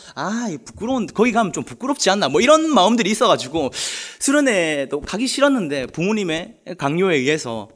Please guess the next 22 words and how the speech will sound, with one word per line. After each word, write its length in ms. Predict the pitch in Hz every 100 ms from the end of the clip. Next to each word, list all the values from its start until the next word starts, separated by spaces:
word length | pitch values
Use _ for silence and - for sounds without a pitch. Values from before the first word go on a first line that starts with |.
| -
가게 220 | 147 151
되었습니다. 540 | 131 123 - 98 - _ _ - - - - _ _ _ _ -
이게 220 | 147 - - -
수련회를 480 | - 277 311 269 190
가면 640 | 156 180 175 147 139 107 98
저녁 260 | - 135
시간이 360 | 165 233 381 214
되면 280 | 143 143 123
항상 300 | 156 147 165
하는 240 | 196 202
게 340 | 160 117 104 -
저희가 220 | - 123
기도회를 480 | 120 - 160 208 131
하지 160 | 117 107
않습니까? 540 | 101 - 104 - 107 _ _ _ _ -
기도회 300 | 202 285 269
시간이 320 | 214 208 175
되었습니다. 600 | 151 139 - 110 95 95 _ _ -
그래도 200 | 233 262
제가 180 | 185 190
모태신앙이니까 920 | - 190 185 220 180 113 - 101 - _ _ _ _ _ _ _ - - -
이렇게 280 | - 98